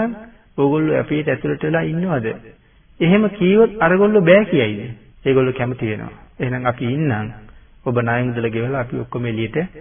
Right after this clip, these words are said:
එළියට ගන්න" කියලා. සිටුතුමා එළියට ගියා. සිටුතුමා ධනය හම්බ කළා. සිටුතුමා ණය ගෙව්වා.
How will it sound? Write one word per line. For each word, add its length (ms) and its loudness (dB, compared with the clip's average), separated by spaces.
එළියට 300 -4
ගන්න" 320 -8
කියලා. 340 -16
සිටුතුමා 440 4
එළියට 300 0
ගියා. 280 -4
සිටුතුමා 480 4
ධනය 300 6
හම්බ 300 2
කළා. 340 -2
සිටුතුමා 440 4
ණය 260 6
ගෙව්වා. 420 4